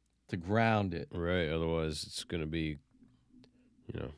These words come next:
Speaker 2: be like a skinny guy wearing a big coat.
Speaker 1: Yeah, I, I get it. I get it. All that flounce, you need something heavy to
Speaker 2: You need a foundation for your flounce.
Speaker 1: <clears throat> Yeah, foundation for the flounce. Yeah.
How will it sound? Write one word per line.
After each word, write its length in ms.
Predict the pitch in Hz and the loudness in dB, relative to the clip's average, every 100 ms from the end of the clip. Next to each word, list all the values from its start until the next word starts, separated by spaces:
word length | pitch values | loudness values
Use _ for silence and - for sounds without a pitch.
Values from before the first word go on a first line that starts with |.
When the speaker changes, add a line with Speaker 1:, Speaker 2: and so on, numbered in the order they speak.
| _ _ _ _ _ | _ _ _ _ _
Speaker 2:
be 100 | 80 | -8
like 80 | 78 | -6
a 40 | |
skinny 300 | - - 87 | -6 -2 -2
guy 260 | 76 71 71 | 0 0 0
wearing 240 | 76 78 | 0 -2
a 40 | 73 | -2
big 300 | 78 73 73 | -2 -4 -4
coat. 300 | 87 76 - - - | -4 -4 -6 -12 0
Speaker 1:
Yeah, 600 | 120 117 107 113 139 117 | 4 8 8 8 6 6
I, 100 | 143 | 2
I 20 | |
get 300 | 151 160 147 | 4 6 6
it. 140 | 82 - | 6 0
I 120 | 110 113 | -4 0
get 260 | 131 123 | 4 4
it. 160 | 85 - _ _ _ _ - | 2 -4 _ _ _ _ -8
All 180 | 110 131 | 2 6
that 220 | 135 113 | 6 4
flounce, 640 | - 117 131 120 101 98 113 | 0 4 6 8 6 2 0
you 80 | |
need 200 | 110 117 | 2 2
something 580 | 107 120 107 - - 110 | 2 0 0 -2 -6 -2
heavy 400 | 104 113 104 95 | 0 0 0 -2
to 340 | 87 101 95 - | -4 -2 -2 0
Speaker 2:
You 80 | 90 | 2
need 140 | 87 | 2
a 40 | |
foundation 600 | 78 92 82 87 92 - | 2 2 4 4 4 2
for 100 | 73 | -4
your 80 | 76 | -6
flounce. 460 | - 90 76 - - 220 156 101 | -2 0 0 2 8 8 6 -2
Speaker 1:
<clears throat> 320 | - _ - | -10 _ -14
Yeah, 220 | 147 78 - - _ | -10 -10 -14 -20 _
foundation 540 | - 95 98 107 110 113 | -8 -4 -2 -2 -4 -10
for 140 | 110 | -12
the 60 | 107 | -14
flounce. 560 | - 113 65 107 - - - | -10 -8 -10 -16 -20 -20 -16
Yeah. 140 | 98 | -16